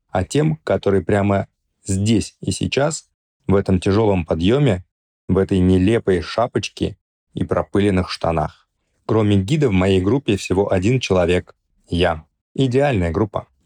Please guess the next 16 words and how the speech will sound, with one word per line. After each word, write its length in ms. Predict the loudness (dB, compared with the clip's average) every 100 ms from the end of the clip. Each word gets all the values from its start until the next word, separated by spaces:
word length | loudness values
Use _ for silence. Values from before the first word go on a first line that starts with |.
| -2
Мне 240 | 2 2
нравится 460 | 2 2 0 -2 -4
путешествовать 720 | -2 -2 -2 -4 0 -2 -2
соло. 460 | -2 0 0 -2 -12 _ _ -2
Я 140 | 0
давно 340 | 0 0 0 2
зареклась 640 | 0 0 0 -2 -2 -6 _
отправляться 1000 | -8 -2 -4 -2 0 -2 -2 -4 -4 -6
на 240 | -6 -4 -2
дальние 600 | -4 -2 -2 0 -2 -2
дистанции 580 | -6 -4 -4 -4 -4 -4
с 40 |
друзьями 520 | -2 -2 0 0 -2
или 440 | -4 -2 0 0 -4 _ _
членами 420 | -14 -2 0 2 2
семьи. 460 | 0 -2 -2 -6